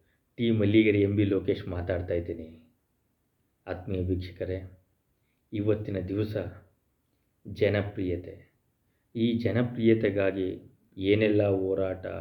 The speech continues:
ಏನೆಲ್ಲ ಹೊಡೆದಾಟ ಅಲ್ವಾ? ಒಂದು ಮಾತಿನಲ್ಲಿ ಹೇಳೋದೇ ಆದ್ರೆ, ಇವತ್ತಿನ ಜನಪ್ರಿಯತೆ ಪಡೆಯಬೇಕು ಅಂತ ಈ ಮಾನವರ ನಡುವೆ ಒಂದು ರೀತಿಯ ಸಂಘರ್ಷಣೆ ಏರ್ಪಟ್ಟಿದೆ ಅಂತ ಹೇಳ್ಬೋದು.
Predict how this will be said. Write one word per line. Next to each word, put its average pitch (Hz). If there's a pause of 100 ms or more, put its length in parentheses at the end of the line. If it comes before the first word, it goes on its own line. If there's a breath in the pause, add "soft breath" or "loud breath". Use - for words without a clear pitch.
ಏನೆಲ್ಲ 104
ಹೊಡೆದಾಟ 92 (960)
ಅಲ್ವಾ? 85 (1500)
ಒಂದು 113
ಮಾತಿನಲ್ಲಿ 113
ಹೇಳೋದೇ 101
ಆದ್ರೆ, 90 (300)
ಇವತ್ತಿನ 98
ಜನಪ್ರಿಯತೆ 101
ಪಡೆಯಬೇಕು 104
ಅಂತ 92 (960)
ಈ 98
ಮಾನವರ 104
ನಡುವೆ 95
ಒಂದು 92
ರೀತಿಯ 90
ಸಂಘರ್ಷಣೆ 113
ಏರ್ಪಟ್ಟಿದೆ 92
ಅಂತ 90
ಹೇಳ್ಬೋದು. 90